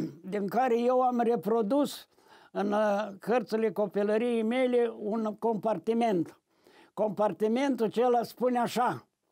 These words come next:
Transnistria, suflet și pământ românesc. Și acolo sunt materiale istorice,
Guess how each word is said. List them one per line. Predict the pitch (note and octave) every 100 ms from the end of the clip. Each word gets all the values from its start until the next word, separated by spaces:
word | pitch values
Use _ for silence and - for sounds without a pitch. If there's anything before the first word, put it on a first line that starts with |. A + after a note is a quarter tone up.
| _ _ _ _ _ _ _
Transnistria, | F3 G#3+ G#3+ - A3 C4+ B3 - C4 C4 A#3
suflet | - - A#3+ A#3 - B3 -
și | -
pământ | G3+ F#3 A#3 A#3 C4 C4
românesc. | F#3+ G3+ A#3 A#3 B3 G#3+ - - _ _ _ _ - _
Și | - D#3+ G3 - _ _ _ _ _ -
acolo | - E3 B3+ B3
sunt | A#3 A3+ G#3+
materiale | F#3+ A3+ G#3+ A#3 A#3 A3 G#3
istorice, | G3+ G#3+ - A#3+ B3 G#3+ G3 - D#3+